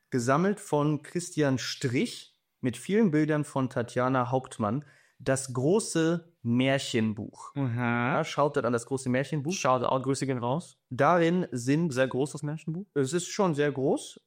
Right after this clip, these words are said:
Speaker 1: Ähm, darin sind die hundert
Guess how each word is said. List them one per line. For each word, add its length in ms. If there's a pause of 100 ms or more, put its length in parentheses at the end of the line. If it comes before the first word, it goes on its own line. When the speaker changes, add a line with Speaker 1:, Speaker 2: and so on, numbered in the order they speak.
Speaker 1:
Ähm, 580 (100)
darin 280
sind 520
die 260
hundert 840